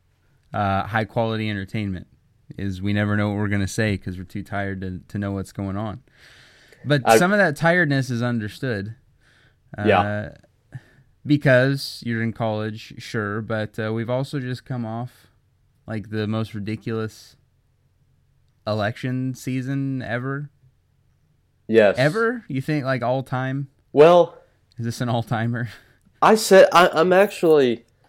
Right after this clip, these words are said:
Speaker 2: I've gotta preach a sermon in a class today. Actually, I hope I don't have to go today 'cause it's gonna be really bad if I do. But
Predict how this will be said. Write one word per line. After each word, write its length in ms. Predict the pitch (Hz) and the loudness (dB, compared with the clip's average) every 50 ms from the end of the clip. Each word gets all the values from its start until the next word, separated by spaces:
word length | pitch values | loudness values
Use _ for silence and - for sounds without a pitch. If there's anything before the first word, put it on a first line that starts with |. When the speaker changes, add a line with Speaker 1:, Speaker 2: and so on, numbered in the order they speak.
| _ _ _ _ _ _ _ _ _ _ _ _ _ _ _ - | _ _ _ _ _ _ _ _ _ _ _ _ _ _ _ 0
Speaker 2:
I've 160 | 127 127 123 | 0 0 4
gotta 200 | 127 151 156 139 | 4 4 4 4
preach 400 | - - - 143 139 135 - - | 2 -2 -2 0 0 0 -2 -6
a 40 | 110 | -10
sermon 440 | - - 139 135 135 127 120 113 101 | -4 2 4 4 4 4 4 2 0
in 120 | 98 95 | 0 -4
a 60 | 95 | -6
class 460 | 92 - - 110 110 110 110 110 - - | -6 -2 2 4 4 4 2 0 -6 -6
today. 460 | - 120 110 113 117 123 127 123 123 _ _ _ _ _ _ _ _ _ _ _ _ _ _ _ _ _ _ _ _ - | -6 -2 0 0 0 0 -2 -4 _ _ _ _ _ _ _ _ _ _ _ _ _ _ _ _ _ _ _ _ _ -4
Actually, 460 | - 123 120 - - - 120 113 113 - - _ _ - - - - | 0 0 0 -2 -2 -2 -2 -2 -2 -4 -8 _ _ -18 -14 -8 -4
I 120 | 120 113 | -4 -2
hope 280 | 107 110 156 156 101 101 | 2 6 6 6 6 6
I 60 | 107 | 2
don't 240 | 98 101 92 107 95 | 2 2 0 -2 -4
have 140 | 98 90 - | -6 -8 -8
to 100 | - 98 | -10 -8
go 160 | 98 98 90 | -6 -6 -6
today 360 | 87 90 - 90 87 87 85 | -6 -8 -8 -6 -6 -6 -8
'cause 260 | - - 95 85 - | -10 -16 -20 -16 -16
it's 120 | 92 - - | -18 -12 -8
gonna 160 | - 101 95 | -6 -6 -6
be 140 | 95 95 92 | -6 -6 -6
really 300 | 90 95 95 95 92 87 | -6 -6 -6 -6 -6 -8
bad 260 | 80 90 92 92 90 | -6 -6 -6 -6 -6
if 160 | 90 _ - | -8 _ -10
I 80 | 90 87 | -10 -10
do. 360 | 85 90 98 98 101 101 _ _ _ _ _ _ _ - | -8 -8 -8 -8 -8 -8 _ _ _ _ _ _ _ -20
But 460 | 110 104 104 104 95 92 - - _ | -12 -6 -4 -2 -2 -4 -6 -10 _